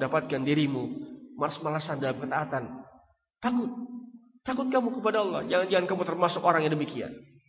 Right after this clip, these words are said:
Makanya, ikhwan fillah rahiman rahimakumullah, boleh memberikan bimbingan kepada kita. Kata beliau rahimahullahu taala, paksa diri kita. Ketika merasa malas untuk bangun malam,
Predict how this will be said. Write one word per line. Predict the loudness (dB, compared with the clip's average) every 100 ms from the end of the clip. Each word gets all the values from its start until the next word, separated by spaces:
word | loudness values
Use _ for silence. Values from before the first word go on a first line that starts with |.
| _ _ _ _ _ _ _ _
Makanya, | 4 8 8 8 6 4 -6 -12 -14 -16 -20 -20 -20 _ 8
ikhwan | 10 12
fillah | 12 12
rahiman | 12 12 10 10
rahimakumullah, | 10 8 6 6 8
boleh | 12 12
memberikan | 10 6 6 6
bimbingan | 4 6 6 6
kepada | 6 6 4
kita. | 0 -2 -6 -10 -20 _ _ _ _ _ _
Kata | 4 6 8
beliau | 8
rahimahullahu | 8 8 6 6 10 12 12 10 6
taala, | 8 10 10 12 12 10 -2 -8 -10 -14 -18 -20 -20 _ _ -2
paksa | 0 2 2
diri | 2 0
kita. | -2 -4 -6 -8 -14 -16 -18 -20 -20 -20 -20 _ _ _
Ketika | 0 6 6
merasa | 10 10 10 2 0 -8 -14 -16 -10
malas | 4 6 6 4 -4 -10 -14 -16 -18 -18 -10
untuk | -6 2
bangun | 4 4 2 0 -2
malam, | 0 2 2 0 -4 -10